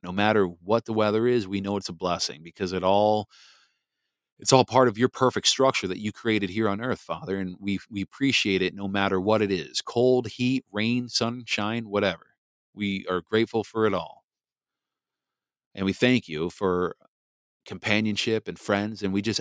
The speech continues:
ask that you continuously give us the courage and the strength to keep forging forward in this fight here on earth, and we will continuously work on your behalf.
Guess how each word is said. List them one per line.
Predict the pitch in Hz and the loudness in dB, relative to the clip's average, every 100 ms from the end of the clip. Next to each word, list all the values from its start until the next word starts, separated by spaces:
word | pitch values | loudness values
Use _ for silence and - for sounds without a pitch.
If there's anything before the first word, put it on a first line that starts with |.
| - | -2
ask | 113 110 - | 0 0 -2
that | 98 | -4
you | |
continuously | 101 95 - 120 123 - 104 | -6 -8 -4 -2 -2 -2 -2
give | 113 | -2
us | 98 - | -2 -4
the | 95 | -8
courage | - 120 131 107 | -2 2 4 2
and | 92 | -2
the | |
strength | - 113 117 113 | -2 -2 -4 -4
to | |
keep | - 135 - | -8 -10 -6
forging | 123 120 104 98 | 2 2 2 -4
forward | - 113 117 127 123 | 0 4 6 6 2
in | 107 104 | 0 -2
this | 90 - | -2 -4
fight | - 104 120 - | -2 -2 -2 -6
here | - 120 104 | -2 2 2
on | 90 | 0
earth, | 98 113 135 - _ - - - _ - | -4 -2 -2 -6 _ -20 -20 -20 _ -6
and | 98 92 | -2 2
we | 117 | 4
will | 110 | 2
continuously | - 95 - 143 160 151 98 - 85 78 85 - _ _ _ _ - | 0 -4 -2 -2 0 2 2 0 -6 -6 -6 -6 _ _ _ _ -12
work | 95 120 117 92 | 2 6 6 4
on | 104 107 | -2 0
your | 107 98 | 0 0
behalf. | 101 90 90 82 - | 0 0 -4 -8 -18